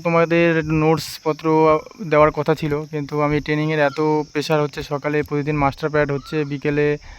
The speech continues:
ড্রিল প্র্যাকটিস হচ্ছে, তারপরে আর সময় পাচ্ছি না একদম ভিডিও করার।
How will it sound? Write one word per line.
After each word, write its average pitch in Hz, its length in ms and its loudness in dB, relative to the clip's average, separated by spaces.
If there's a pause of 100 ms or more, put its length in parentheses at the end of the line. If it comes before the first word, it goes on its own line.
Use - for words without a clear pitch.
(320)
ড্রিল 151 220 0
প্র্যাকটিস 147 320 -2
হচ্ছে, 147 160 -4
তারপরে 147 380 0
আর 147 60 2
সময় 147 280 -4
পাচ্ছি 143 300 -2
না 147 120 0
একদম 143 300 -4
ভিডিও 143 260 -2
করার। 143 220 -4